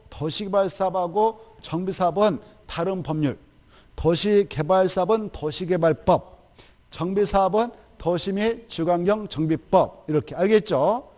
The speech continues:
자, 거기까지 알아두셔야 됩니다. 그래서 그, 어, 칠 번 도시 군객 사업, 도시 군객 사업에서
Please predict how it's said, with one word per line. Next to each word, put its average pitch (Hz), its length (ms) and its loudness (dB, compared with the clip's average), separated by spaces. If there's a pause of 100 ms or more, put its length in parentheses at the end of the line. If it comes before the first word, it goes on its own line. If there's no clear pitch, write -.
(160)
자, 127 300 -2 (100)
거기까지 180 680 2 (320)
알아두셔야 156 580 0 (240)
됩니다. 156 400 0 (380)
그래서 185 560 6 (1300)
그, 202 320 4 (380)
어, 147 340 -2
칠 233 220 -6
번 156 360 4
도시 180 400 2
군객 202 480 4
사업, 156 420 0 (1000)
도시 190 540 8
군객 190 400 8
사업에서 175 840 6